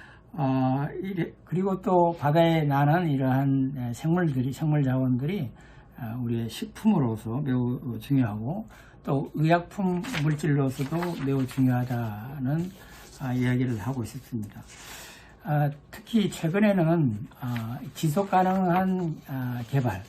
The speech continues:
지속 가능한 이제 발전이라고 해서, 아, 환경과 사회, 경제가 이제 같이 생각을 해서, 예, 우리의 삶을 더 보다 나은,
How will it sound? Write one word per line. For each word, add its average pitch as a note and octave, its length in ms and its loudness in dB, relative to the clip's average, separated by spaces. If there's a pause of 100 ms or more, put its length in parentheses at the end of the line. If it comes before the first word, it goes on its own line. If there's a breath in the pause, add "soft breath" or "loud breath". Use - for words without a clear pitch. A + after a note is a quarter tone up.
(180)
지속 C#3 240 -4
가능한 C3+ 440 2 (180)
이제 A2+ 180 -6
발전이라고 A#2+ 880 -2
해서, A#2 560 -4 (680 loud breath)
아, A2 580 -8
환경과 D#3+ 920 0 (540 loud breath)
사회, D3+ 760 0 (460 soft breath)
경제가 C#3 840 0 (420 loud breath)
이제 C3+ 180 -8
같이 - 360 -8
생각을 D#3 760 0
해서, D#3 460 -2 (560 loud breath)
예, B2+ 80 -8 (400)
우리의 C3+ 440 0
삶을 D#3 720 -2
더 F3+ 340 0
보다 D3+ 520 0
나은, D3 720 2